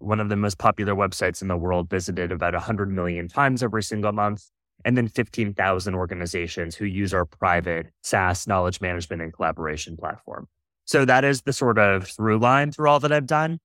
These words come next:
And then finally, and I've been talking way too much, and it'll be more conversational moving forward, I promise, I never really gave up on my dream to be a writer. And so the beauty of being in New York is that there are really interesting,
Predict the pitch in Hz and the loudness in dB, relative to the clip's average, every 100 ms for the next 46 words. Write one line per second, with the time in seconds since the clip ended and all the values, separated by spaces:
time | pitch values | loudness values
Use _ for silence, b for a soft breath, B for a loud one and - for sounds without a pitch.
0 | _ _ - 127 117 104 135 143 135 92 | _ _ -2 0 0 2 4 4 2 0
1 | 85 90 92 98 95 92 87 92 95 90 | -2 -4 -2 -2 -2 -4 0 0 0 0
2 | 107 110 123 95 85 85 92 87 92 101 | 2 2 0 0 0 -2 -6 -4 -2 0
3 | 98 98 107 113 107 110 - - 95 95 | 2 2 2 2 2 2 0 0 -2 -2
4 | 92 101 110 104 98 98 151 147 139 - | -2 0 2 4 2 4 2 2 0 -4
5 | _ _ - 123 127 123 139 139 131 120 | _ _ 0 2 4 0 0 4 4 4
6 | 117 117 110 110 101 98 104 104 98 90 | 2 0 -2 -4 -4 -2 -2 0 -2 -2
7 | 90 92 101 82 - - 113 117 - 117 | 0 4 2 0 -4 -6 0 0 4 6
8 | 101 98 - b - 123 123 165 160 135 | 6 4 0 b -2 0 4 4 6 4
9 | 101 113 110 104 101 95 92 92 92 - | 4 0 0 -4 -2 0 4 4 2 0
10 | - 92 95 95 104 101 101 92 117 117 | -4 2 2 2 2 2 2 2 2 2
11 | 104 101 - 98 92 - 98 95 95 | 0 -4 -2 -2 -2 -4 -2 -2 -4